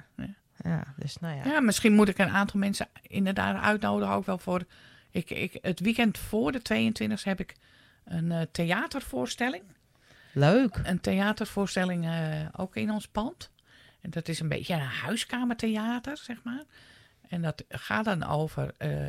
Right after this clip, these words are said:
Speaker 1: systemisch werk. Maar dan is er een, eh, mijn oud-opleidster, die, eh, die zingt. En ze wordt begeleid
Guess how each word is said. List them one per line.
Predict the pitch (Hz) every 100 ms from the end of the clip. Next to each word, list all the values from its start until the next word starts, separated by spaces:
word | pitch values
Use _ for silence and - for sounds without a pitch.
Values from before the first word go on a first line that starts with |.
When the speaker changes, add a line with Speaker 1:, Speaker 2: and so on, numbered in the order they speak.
| -
Speaker 1:
systemisch | - - 196 185 156 127
werk. | 131 180 302 - _ - - _
Maar | 185 170
dan | 165 165
is | - 151
er | 165
een, | 147 147 151
eh, | 147 147 -
mijn | - 165 180 - _ _ -
oud-opleidster, | 190 240 - 214 214 185 208 - - 226 - - - _ _
die, | 165 165 156
eh, | 143 135 131 -
die | 151
zingt. | - 190 311 349 -
En | 175
ze | 156
wordt | 147 147
begeleid | 147 170 170 180 -